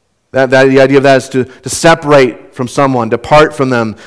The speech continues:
make sure there's a space between you. The word sinners here refers to those who have sinned and keep on sinning. This shows Jesus' uniqueness because that, because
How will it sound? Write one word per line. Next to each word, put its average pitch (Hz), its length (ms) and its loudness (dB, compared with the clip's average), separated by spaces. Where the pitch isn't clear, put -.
make 135 120 -2
sure 156 140 0
there's 139 160 2
a 131 80 -4
space 151 420 0
between 147 400 -6
you. 123 440 -4
The 123 80 -14
word 135 120 2
sinners 139 300 -2
here 127 160 0
refers 123 320 -6
to 123 60 -14
those 120 180 -4
who 123 60 -4
have 113 100 -4
sinned 123 300 -4
and 110 100 -10
keep 120 240 -8
on 117 220 -4
sinning. 98 560 -8
This 120 120 -6
shows 131 340 0
Jesus' 120 420 -6
uniqueness 127 440 -4
because 123 300 -4
that, - 560 -6
because 123 420 -2